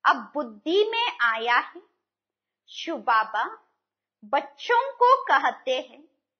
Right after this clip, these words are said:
"हे बच्चों, तुम सतयुग में सूर्यवंशी थे।" शिव बाबा आया था, सूर्यवंशी घराना स्थापन करने,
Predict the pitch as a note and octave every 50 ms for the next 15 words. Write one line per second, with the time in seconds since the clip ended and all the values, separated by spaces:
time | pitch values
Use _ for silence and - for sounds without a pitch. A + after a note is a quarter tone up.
0 | _ _ _ _ _ _ - C#4+ D4+ F4+ A#4 A4 - - - - - - - -
1 | A#3+ G#3+ B3+ D#4 _ _ _ _ _ _ _ _ _ _ _ _ _ _ _ _
2 | _ _ - G#4+ A#4+ B4 B4+ - _ - - - - - - - G#4 B4+ B4+ A#4+
3 | G#4+ F4 C4+ A3 - - _ _ _ _ _ _ _ _ _ _ _ _ _ _
4 | _ _ - F#4+ G4 A4 B4 A4+ A4 B4 B4+ B4 F4+ D#4+ D4+ F#4+ - - - -
5 | - A4 A#4 A#4 - - - - D4 A#3+ G#3+ - - _ _ _ _ _ _ _
6 | _ _ _ _ _ _ _ _ _ _ - - - - D4+ A#3+ G3 B3 A#3 A3+
7 | A3+ G#3+ G#3+ B3 B3+ C#4 C4+ - A3+ G#3+ G#3+ A3 A#3 A#3+ B3 B3 - - - -
8 | E4+ - - - _ _ _ _ _ _ _ _ _ _ _ _ _ _ _ _
9 | _ _ - - G4+ G#4 A#4 B4+ B4 A#4+ C5 B4+ B4 A#4 A4 B4 B4 - - -
10 | - G4+ A#4+ G4+ C#4 - - C4+ B3+ B3+ C4 B3 B3 C#4+ D#4 E4 F4 G4+ A#4+ -
11 | - - - - B3 A#3+ A#3+ - - D#4 F4+ A4 G#4+ - - A#3 G#3 G#3 G#3+ G3+
12 | C#3